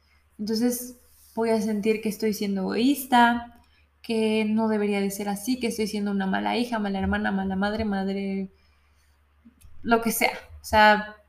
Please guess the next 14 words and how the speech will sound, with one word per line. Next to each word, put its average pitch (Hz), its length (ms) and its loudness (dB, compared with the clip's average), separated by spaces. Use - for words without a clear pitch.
mal, 320 560 4
soy 330 260 2
una 370 140 4
mala 381 200 4
persona, 262 600 -2
soy 240 300 -4
un 254 60 2
mal 233 240 4
ser 208 200 -2
humano 196 340 -4
por 233 240 0
no 226 240 -2
poder 226 340 0
cumplir 208 720 -4